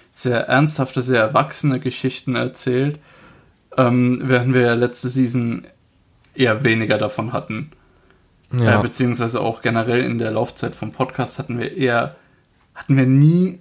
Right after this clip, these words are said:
Speaker 1: eine Season, die so oft so erwachsene Geschichten erzählt hat, wie jetzt diese Season.
Speaker 2: Und jetzt, Lukas, stell dir noch mal vor, es würde ReZero laufen, es würde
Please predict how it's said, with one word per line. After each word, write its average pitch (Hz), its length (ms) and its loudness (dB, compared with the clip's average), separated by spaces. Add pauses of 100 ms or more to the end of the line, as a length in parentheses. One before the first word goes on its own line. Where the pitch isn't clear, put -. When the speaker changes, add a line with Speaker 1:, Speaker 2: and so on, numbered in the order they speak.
(120)
Speaker 1:
eine 135 160 2
Season, 143 500 2
die 135 220 0
so 135 420 -2
oft - 400 -2
so 131 400 0
erwachsene 123 680 0
Geschichten 127 500 -4
erzählt 117 420 -6
hat, 123 180 -8
wie 117 60 -6
jetzt - 280 -6
diese 120 240 -4
Season. 117 500 -10 (2250)
Speaker 2:
Und 131 160 -4
jetzt, - 480 -2
Lukas, 104 400 -4
stell 127 220 4
dir 135 120 4
noch 123 100 2
mal 117 120 2
vor, 127 480 2 (320)
es - 360 -6 (140)
würde 123 420 0
ReZero 135 400 2
laufen, 139 600 2 (240)
es 113 240 -10
würde 113 540 0